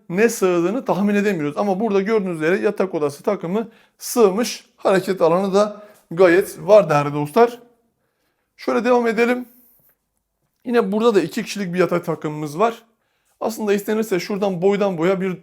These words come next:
gömme dolap çalışması yapılabilir. Şu yataklar falan biraz şey olmuş. Bunlar değişebilir. Gördüğünüz üzere şurada bir dolap alanımız var. Ama yine de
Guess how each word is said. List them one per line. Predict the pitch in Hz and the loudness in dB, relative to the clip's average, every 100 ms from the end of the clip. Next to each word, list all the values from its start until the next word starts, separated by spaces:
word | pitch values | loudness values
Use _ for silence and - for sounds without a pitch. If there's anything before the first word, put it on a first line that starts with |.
| _ | _
gömme | 151 160 180 190 | -4 -2 0 0
dolap | 160 139 | 0 -2
çalışması | 156 170 165 160 147 190 | -2 -2 -2 -8 -4 -4
yapılabilir. | 175 180 147 165 220 - _ _ _ _ _ | -2 0 0 -2 -6 -8 _ _ _ _ _
Şu | - 302 | -6 -2
yataklar | 220 208 208 196 | 0 0 -2 -4
falan | 202 214 185 | -2 -4 -2
biraz | 202 196 - _ _ _ _ - | -4 -4 -10 _ _ _ _ -12
şey | - | -4
olmuş. | 165 170 180 | -4 -4 -6
Bunlar | 190 185 | -4 -4
değişebilir. | 208 202 - 160 170 208 - | -4 -6 -2 -4 -4 -10 -12
Gördüğünüz | 247 196 170 | -4 -2 -2
üzere | 156 175 | -4 -4
şurada | 185 180 170 170 | -4 -4 -4 -4
bir | 156 | -2
dolap | 165 175 | 0 2
alanımız | 165 147 180 175 156 | 0 -2 -2 -2 0
var. | 220 - _ _ _ _ _ _ - | 0 -2 _ _ _ _ _ _ 0
Ama | 220 220 | 2 2
yine | 208 175 | 0 2
de | 226 | 2